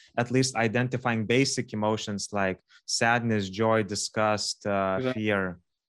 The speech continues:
Speaker 2: Yeah, so those mo-, we, uh, my colleague and I, we actually used a few open source frameworks to test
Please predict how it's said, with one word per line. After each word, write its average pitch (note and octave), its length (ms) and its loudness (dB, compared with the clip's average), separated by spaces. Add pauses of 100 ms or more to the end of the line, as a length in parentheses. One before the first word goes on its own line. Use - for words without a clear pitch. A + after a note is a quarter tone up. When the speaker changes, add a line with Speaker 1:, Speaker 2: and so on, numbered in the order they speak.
(440)
Speaker 2:
Yeah, C#3+ 320 6
so D3 520 2 (420)
those D#3+ 420 2
mo-, E3 200 -2
we, D3 240 2
uh, C#3+ 360 -2 (300)
my C#3+ 220 4
colleague D#3+ 380 0
and C3 140 -2
I, C#3 140 -2
we B2+ 140 2
actually B2+ 380 -2
used C3+ 240 0
a C3+ 60 0
few C3+ 320 0
open C3+ 300 -2
source - 280 -4
frameworks C#3+ 560 -2
to C#3 120 -6
test - 340 -6